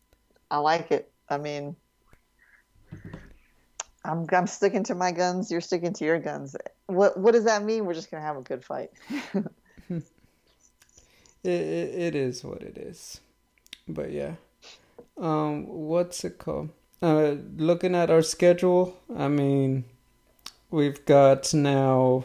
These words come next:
Speaker 2: hold on, the Battle of the Rafaels next week.
Speaker 1: Mm-hmm.
Speaker 2: Rafael Dos Anjos, Rafael Fiziev.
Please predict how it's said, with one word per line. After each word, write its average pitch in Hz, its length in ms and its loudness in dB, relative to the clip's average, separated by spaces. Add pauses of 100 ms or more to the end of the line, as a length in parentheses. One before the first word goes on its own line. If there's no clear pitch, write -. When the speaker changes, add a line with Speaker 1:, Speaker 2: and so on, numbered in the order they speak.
(160)
Speaker 2:
hold 135 200 0
on, 156 180 -4 (600)
the 147 80 2
Battle 180 320 12
of 170 80 12
the 165 80 12
Rafaels 185 720 10
next 202 280 4
week. 220 440 4
Speaker 1:
Mm-hmm. 190 200 -4
Speaker 2:
Rafael 175 380 12
Dos 175 200 8
Anjos, 190 500 8
Rafael 180 360 12
Fiziev. 214 720 8